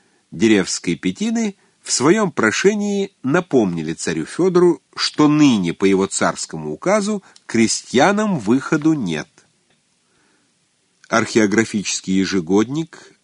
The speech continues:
за тысяча девятьсот шестьдесят шестой год. Москва, тысяча девятьсот шестьдесят восьмой год, страница триста тринадцатая.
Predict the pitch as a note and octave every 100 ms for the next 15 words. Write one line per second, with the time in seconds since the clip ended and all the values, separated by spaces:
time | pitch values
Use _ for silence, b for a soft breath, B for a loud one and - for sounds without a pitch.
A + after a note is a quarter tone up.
0 | _ _ _ F#2+ G2 F#2+ - D3+ - E2+
1 | F2 E2+ C3+ - - E2 - A2 - -
2 | - G#2 D#2 D#2 D#2 - b b b b
3 | - F#2 - - E2 D2+ - F2 - C#2
4 | D#2 D2+ D#2 - D2+ C#2+ D2 C#2 C#2+ D#2+
5 | D#2 F2+ D3+ E3+ - _ - - D#2 A#2+
6 | - - B2+ - _ _ - G2 G#2 -
7 | F#2+ F#2+ D2 A#1 - - - -